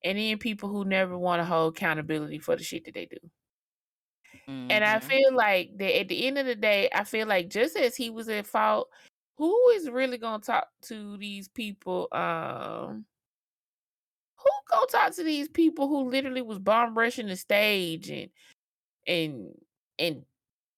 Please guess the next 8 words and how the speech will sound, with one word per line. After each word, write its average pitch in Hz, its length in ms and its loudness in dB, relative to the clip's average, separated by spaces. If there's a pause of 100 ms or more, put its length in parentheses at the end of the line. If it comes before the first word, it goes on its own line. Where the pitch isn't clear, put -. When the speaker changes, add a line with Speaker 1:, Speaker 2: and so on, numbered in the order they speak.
(400)
Speaker 1:
jumping 226 340 -2
over 214 220 0
fences 180 520 -6
and 156 100 -6
stuff 190 260 0
like 160 240 -2
that? 135 160 -4 (1120)
Speaker 2:
Yeah, 123 360 -2